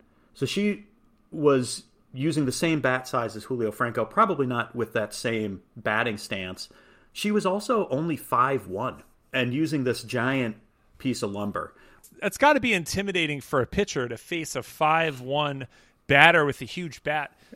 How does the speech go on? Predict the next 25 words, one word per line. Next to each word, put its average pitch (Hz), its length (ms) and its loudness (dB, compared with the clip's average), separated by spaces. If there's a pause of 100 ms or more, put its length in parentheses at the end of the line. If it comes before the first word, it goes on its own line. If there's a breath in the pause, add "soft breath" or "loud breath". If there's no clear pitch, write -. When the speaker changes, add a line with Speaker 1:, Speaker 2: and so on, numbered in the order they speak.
(120)
Speaker 2:
tiny 214 400 -2
strike 170 480 -4
zone, 143 560 -6 (140)
you 180 80 -4
know, 151 120 0
vertically, 135 840 4 (120)
and 165 160 -2
then 175 140 2
a 143 60 2
thirty-six 220 560 -6
inch 175 260 -8
bat's 202 320 0
gonna 165 200 -4
be 147 140 -2
long 151 380 2
enough 123 500 -4
that 147 140 0
it 151 320 -6
could - 240 -10
probably 190 480 -2
cover, 139 640 -6 (180)
like, 170 200 2
two 240 240 2
plates - 440 -2
worth 131 460 -4